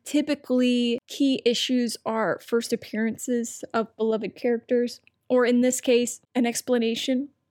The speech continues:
on how Spidey got his legendary black suit. So this all begs the question, should we expect more of these high-end interior art sales within the comic industry? If I had to place a bet, I would probably say yes.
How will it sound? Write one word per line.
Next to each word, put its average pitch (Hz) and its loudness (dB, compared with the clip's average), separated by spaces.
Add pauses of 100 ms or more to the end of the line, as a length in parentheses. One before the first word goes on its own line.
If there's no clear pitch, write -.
(140)
on 226 2
how 233 0
Spidey 233 0
got 233 -2
his 233 -6
legendary 226 -2
black 240 -6
suit. 247 -4
So 262 4
this 339 -4
all 370 0
begs 247 0
the 240 -2
question, - -6
should 247 0
we 294 2
expect 254 -2
more 240 2
of 214 -2
these 226 0 (100)
high-end 233 -4
interior 220 -4
art 320 0
sales 220 -2
within 220 -2
the 214 0
comic 220 -6
industry? - -6 (140)
If 247 -4
I 247 -2
had 247 0
to 233 -4
place 247 -4
a 247 -12
bet, 240 -2 (480)
I 226 0
would 220 0
probably 226 -2
say 214 -2
yes. 214 -2